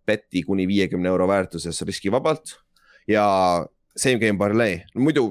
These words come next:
tavaliselt konfid on, need on igal saidil suht samad, olgem ausad. Et see väga ei köigu, sest noh, kõik üldjuhul, äh, hindavad seda sama, sama data järgi või siis, äh, need suht samal, samal,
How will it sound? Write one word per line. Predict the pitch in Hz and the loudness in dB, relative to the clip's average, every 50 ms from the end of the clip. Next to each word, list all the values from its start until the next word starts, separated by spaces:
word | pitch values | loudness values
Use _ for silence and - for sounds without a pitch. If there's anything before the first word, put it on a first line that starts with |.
| - - | 0 0
tavaliselt | 165 175 147 120 95 98 - | 0 2 2 0 -2 -4 -2
konfid | 120 127 123 123 - 113 95 | -2 -2 -2 0 -2 -2 -2
on, | 92 92 92 90 87 73 57 - _ _ _ _ _ _ _ _ _ _ _ - | 0 -2 -4 -6 -6 -8 -12 -14 _ _ _ _ _ _ _ _ _ _ _ -2
need | 127 127 117 | 0 0 2
on | 120 | 2
igal | 135 139 139 113 92 90 - | 2 2 2 0 0 0 0
saidil | 135 123 123 117 104 95 85 - | 2 2 2 2 0 -2 -2 0
suht | - 113 104 - | -2 -2 -2 -2
samad, | - 104 95 82 82 85 85 | -2 -2 -2 -2 -2 -2 -2
olgem | 85 80 76 78 78 | -2 -2 -2 -4 -4
ausad. | 80 80 - 73 76 _ _ _ _ _ _ _ - - | -6 -8 -8 -12 -16 _ _ _ _ _ _ _ -10 -10
Et | - - | -4 0
see | - 113 107 | 0 2 2
väga | 107 107 98 92 85 | 2 2 2 0 0
ei | - | 2
köigu, | 107 110 101 87 90 | 2 2 2 0 -2
sest | 80 90 85 - - | -4 -4 -8 -6 -6
noh, | 90 80 - | -6 -6 -4
kõik | - 101 92 87 - _ _ _ - - - _ _ _ _ _ _ _ _ _ _ _ _ _ - | -2 -2 -2 -2 -2 _ _ _ -20 -20 -20 _ _ _ _ _ _ _ _ _ _ _ _ _ -2
üldjuhul, | 104 107 107 87 101 92 95 92 92 92 | 0 0 2 2 0 0 0 2 2 2
äh, | 92 90 90 | 2 2 2
hindavad | 101 104 98 85 87 87 82 - | 2 2 2 0 0 -2 -2 -4
seda | 92 90 90 | -4 -4 -2
sama, | 95 104 101 95 90 85 80 | -2 -2 0 0 0 0 0
sama | - 113 107 95 - | -2 -2 -2 0 0
data | - 151 151 - 131 110 | 0 -2 0 0 0 0
järgi | 98 98 92 87 - 87 87 - _ _ _ _ _ - - | 2 0 0 -2 -4 -4 -6 -6 _ _ _ _ _ -6 -2
või | 98 95 90 | 0 0 0
siis, | 85 - 92 90 85 78 - 90 | 0 -2 -2 -2 -2 -2 -2 -2
äh, | 90 87 85 85 82 | -2 -2 -2 -2 -4
need | 85 92 95 92 82 78 | -4 -4 -4 -4 -4 -4
suht | - 101 92 - | -4 -4 -2 -2
samal, | 110 104 95 90 82 71 | -2 0 0 0 -2 -2
samal, | - - 101 95 90 87 82 71 | -2 -2 -2 0 0 -2 -2 -4